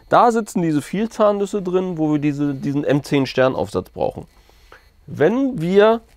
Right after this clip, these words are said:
den losgeschraubt haben, das habe ich jetzt schon mal gemacht, dann kann ich den kompletten Fahrersitz erstmal so ein bisschen wegklappen. So. Dann sieht das unter der, unter dem Sitz so aus.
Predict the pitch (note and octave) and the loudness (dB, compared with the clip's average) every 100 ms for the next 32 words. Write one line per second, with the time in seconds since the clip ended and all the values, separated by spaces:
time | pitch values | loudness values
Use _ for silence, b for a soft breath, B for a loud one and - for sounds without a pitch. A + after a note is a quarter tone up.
0 | _ D3+ D3+ D#3+ B3 G#3+ F3 - C3+ C3+ | _ 2 4 6 6 4 -2 2 0 2
1 | D3+ F#3+ F3 D#3 D3+ D3+ - C#3+ C3 A#2 | 2 2 0 -2 -4 -4 -2 0 0 2
2 | D3 C#4+ - - b b b b _ C#3 | 2 2 -2 -20 b b b b _ -8
3 | C#3+ F3 G3+ F#3 E3+ D3+ - F#3 G#3+ A#3+ | -2 -2 0 -2 0 -2 0 -2 -2 -8
4 | - F3 G#3 B3+ A#3 C#4+ - - - - | -2 0 2 2 2 -2 -6 -4 -4 -4
5 | - - - - - - - - - D3 | -10 -12 -14 -18 -20 -20 -20 -20 -2 2
6 | F#3 A3 F#3+ F#3+ F#3 G3 E3+ D3 - B2 | 2 2 0 0 0 0 2 0 2 0
7 | G2 E2+ G2 _ _ _ A2 B2 F#2+ - | 0 -2 -16 _ _ _ 0 2 2 -4
8 | - _ _ _ _ - - - _ - | -20 _ _ _ _ -20 -20 -20 _ -20
9 | - - - B2 D3+ F#3 E3 - A#3 A#3+ | -20 -16 -6 -2 0 0 0 0 2 2
10 | G#3+ G#3+ G#3+ G#3 b - F#3 G3 F#3 E3 | 4 4 4 2 b -4 0 0 0 -2
11 | F3 C3+ D3 F#2+ F2+ F2+ - | -4 2 4 6 2 -4 -10